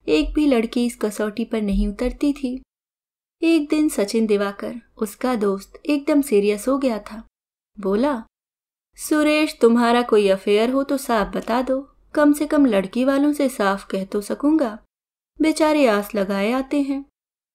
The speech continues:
जानते हो, तुम्हारे लिए अब तक तीन जगह जलील हो चुका हूं। सॉरी यार, पर," दिवाकर ने उसे वाक्य पूरा करने नहीं दिया। बोला, "फालतू बातें बंद, साफ साफ बताओ माजरा क्या है?"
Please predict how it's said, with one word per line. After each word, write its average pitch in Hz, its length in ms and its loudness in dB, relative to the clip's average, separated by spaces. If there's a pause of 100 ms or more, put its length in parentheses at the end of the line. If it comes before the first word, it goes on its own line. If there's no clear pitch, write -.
(180)
जानते 208 600 0
हो, 254 420 0 (560)
तुम्हारे 285 440 4
लिए 285 180 4
अब 247 220 0
तक 269 80 4
तीन 254 360 4
जगह 220 240 4
जलील 202 320 4
हो 196 120 -2
चुका 202 320 -4
हूं। 233 260 -4 (840)
सॉरी 302 500 4
यार, 254 320 2
पर," 240 580 -2 (520)
दिवाकर 302 460 4
ने 277 120 8
उसे 233 220 2
वाक्य 202 300 -2
पूरा 233 280 0
करने 214 360 -2
नहीं 226 240 0
दिया। 208 420 -4
बोला, 226 420 -2 (640)
"फालतू 226 380 6
बातें 247 340 2
बंद, 202 300 -2 (140)
साफ 208 360 -2
साफ 233 140 2
बताओ 240 280 2
माजरा 208 440 2
क्या 269 180 0
है?" 233 300 -6